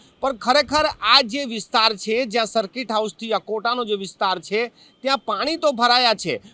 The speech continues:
પણ ખરેખર જે પૂરની પરિસ્થિતિનું નિર્માણ થયું છે તે વડોદરાના પૂર્વ વિસ્તારોમાં છે. વાઘોડિયા રોડ, આજવા રોડ, ખાસ કરીને ફતેગંજ, સમાનો જે વિસ્તાર છે, કારેલીબાગનો જે વિસ્તાર છે,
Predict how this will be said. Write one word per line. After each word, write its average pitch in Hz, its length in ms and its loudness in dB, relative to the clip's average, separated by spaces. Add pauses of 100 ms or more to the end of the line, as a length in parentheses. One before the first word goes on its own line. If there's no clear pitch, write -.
પણ 233 120 -4
ખરેખર 277 560 0
જે 269 160 -4
પૂરની 247 480 -6
પરિસ્થિતિનું 208 720 -6
નિર્માણ 180 400 -6
થયું 185 340 -4
છે 254 260 -2
તે 220 180 -4
વડોદરાના 180 760 -2 (320)
પૂર્વ 311 320 0
વિસ્તારોમાં 190 720 0
છે. 160 320 -4 (260)
વાઘોડિયા 233 600 2
રોડ, 233 280 0 (140)
આજવા 226 440 2
રોડ, 226 320 0
ખાસ 208 340 -2
કરીને 220 280 -4
ફતેગંજ, 226 800 -2
સમાનો 269 560 0
જે 233 120 -2
વિસ્તાર 208 380 -2
છે, 190 180 -6
કારેલીબાગનો 240 800 -2
જે 214 100 -4
વિસ્તાર 196 440 -4
છે, 233 300 -2